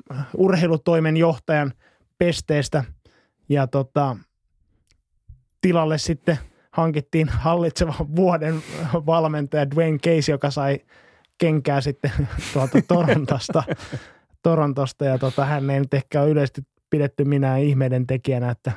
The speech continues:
Speaker 1: että hän ei nyt ainakaan varmaan omalla panoksellaan käännä tuota kelkkaa sitten jyrkkään nousuun.
Speaker 2: Tällä hetkellä Detroitilla on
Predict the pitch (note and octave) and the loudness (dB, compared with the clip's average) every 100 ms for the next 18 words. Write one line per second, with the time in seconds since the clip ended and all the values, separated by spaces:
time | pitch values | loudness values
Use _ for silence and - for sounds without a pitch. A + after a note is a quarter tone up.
0 | - _ - C3+ - A#2+ C#3 C3 B2+ C#3 | -10 _ -10 -10 -6 -6 -4 -6 -4 -4
1 | C3 C3+ C3+ C#3 C3+ C#3 C#3+ C3 B2 - | 0 0 0 0 0 0 0 -2 -4 -4
2 | C#3 B2+ - B2+ B2+ C3 C3 B2+ - B2+ | -4 -4 -4 -4 -2 -2 -2 -4 -6 -6
3 | A#2 - B2+ A2+ - A#2 A#2 - - _ | -4 -4 -4 -4 -6 -4 -4 -6 -10 _
4 | - - _ _ _ C#3+ D3 - - B2+ | -20 -20 _ _ _ 0 0 -2 -4 -2
5 | B2+ B2 B2 - G#2+ G2+ - - - - | 0 0 -2 -4 -8 -8 -12 -18 -20 -6
6 | B2+ B2 G#2 A2+ A#2 D#3 D3 D3 C3+ C#3+ | -2 0 0 -2 -6 -4 -2 0 0 0
7 | C#3 C3+ C3 C3 C3 B2+ | 0 -2 -2 -2 -2 -2